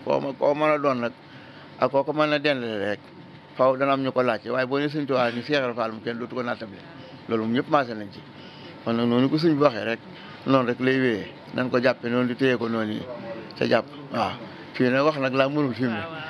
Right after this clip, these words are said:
Ndegam sëñ bi wax na, daanaka rek doy na sëkk. Waaw, doy na sëkk. Yéen daal, sëñ baa ngi leen sant, di leen gërëm,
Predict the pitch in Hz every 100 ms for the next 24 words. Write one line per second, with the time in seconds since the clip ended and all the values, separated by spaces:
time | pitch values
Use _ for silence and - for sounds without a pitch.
0 | - 131 135 147 175 160 160 131 113 139
1 | 185 156 120 127 139 127 123 123 139 127
2 | 107 117 - 98 - - - 110 101 87
3 | 131 120 110 135 - - - - - -
4 | 131 127 135 147 - 127 131 151 135 131
5 | 131 131 123 143 147 131 131 127 131